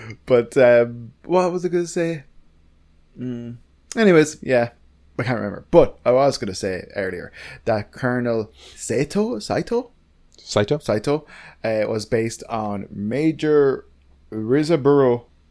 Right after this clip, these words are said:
Speaker 1: which I'm probably butchering names. I can't even say normal names. Saito, but, uh, but he was, he, in the movie, this guy is quite hard, uh, nosed and, and, and tough. But in reality,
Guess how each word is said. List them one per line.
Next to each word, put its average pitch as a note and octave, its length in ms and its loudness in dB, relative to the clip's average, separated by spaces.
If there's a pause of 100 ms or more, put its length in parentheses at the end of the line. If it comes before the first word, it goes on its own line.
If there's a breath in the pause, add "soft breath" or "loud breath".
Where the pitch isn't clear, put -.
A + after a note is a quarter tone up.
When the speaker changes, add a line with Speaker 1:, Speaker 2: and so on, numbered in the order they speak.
(260 loud breath)
Speaker 1:
which G#2 160 -6
I'm G2 60 -4
probably G2 160 -4
butchering E2+ 460 -8 (580)
names. F#2+ 460 -8 (500)
I - 60 -8
can't F#2+ 160 -8
even G2 120 -10
say F2+ 140 -8
normal F2 260 -10
names. E2+ 340 -12 (120)
Saito, - 440 -6 (360 loud breath)
but, A#2 140 2
uh, G#2 200 0
but G#2+ 160 0
he C3+ 160 4
was, A#2+ 460 2
he, B2 240 -6 (120)
in C3+ 140 2
the C3 80 0
movie, C3 360 0
this A2+ 200 -4
guy G#2 200 0
is G2+ 440 -4
quite G2+ 280 -4
hard, G2+ 460 -4 (340)
uh, G2+ 300 -6
nosed G2+ 580 -4
and, E2+ 300 -8
and, F2+ 340 -12
and F2+ 220 -10
tough. - 320 -4 (320 loud breath)
But - 80 -4
in A2 60 -2
reality, G#2+ 540 0